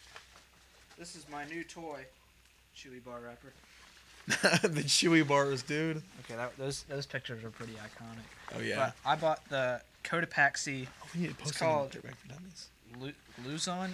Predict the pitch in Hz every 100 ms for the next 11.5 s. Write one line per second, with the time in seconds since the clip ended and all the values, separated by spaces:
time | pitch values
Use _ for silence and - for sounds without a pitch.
0 | 180 185 190 190 185 127 143 165 160 165
1 | 160 160 180 175 - - - 151 139 -
2 | - - 180 185 170 156 135 - 143 135
3 | - 143 123 110 104 - - 131 139 135
4 | 139 - 151 120 113 107 104 101 - -
5 | - - - - 139 - 120 120 117 135
6 | 156 139 - - 131 120 - - - -
7 | - 185 - - 254 208 226 240 208 196
8 | 147 131 - 160 143 156 147 139 - 160
9 | - 107 117 143 143 156 - 147 151 165
10 | 180 156 160 147 160 165 151 143 143 135
11 | 156 151 - 120 107